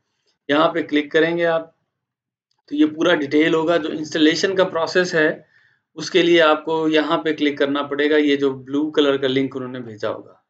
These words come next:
इस blue color के link को हम जो है ना वो click किया है हमने, तो ये जो है ना वो आपका आ गया। क्योंकि मैं already ये सारा कर चुका था Process, इसमें email मेरी first name last name आ चुका था।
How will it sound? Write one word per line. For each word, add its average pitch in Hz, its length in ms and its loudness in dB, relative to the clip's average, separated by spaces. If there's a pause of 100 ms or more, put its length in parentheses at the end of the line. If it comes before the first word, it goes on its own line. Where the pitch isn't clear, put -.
(400)
इस 143 100 -12
blue 151 260 -8
color 170 280 4
के 165 80 2
link 156 280 4
को 156 120 0
हम 156 120 4 (680)
जो 127 60 -8
है 127 100 -8
ना 147 120 -8
वो 139 160 -8 (1600)
click 180 280 2
किया 180 200 4
है 180 140 6
हमने, 185 340 -2 (440)
तो 143 360 0
ये 175 260 4
जो 190 120 2
है 165 160 2
ना 160 120 0
वो 156 160 -2
आपका 143 380 0
आ 135 640 0
गया। 139 220 2
क्योंकि 139 260 -4
मैं 147 160 -2
already 151 460 4
ये 165 160 0
सारा 151 280 2
कर 151 160 2
चुका 156 300 0
था 156 140 2 (640)
Process, 143 380 2
इसमें 139 440 -6
email 143 380 2
मेरी 139 300 0
first 135 320 0
name 139 200 0
last 131 320 0
name 139 180 -2
आ 131 140 0
चुका 139 300 0
था। 135 180 -2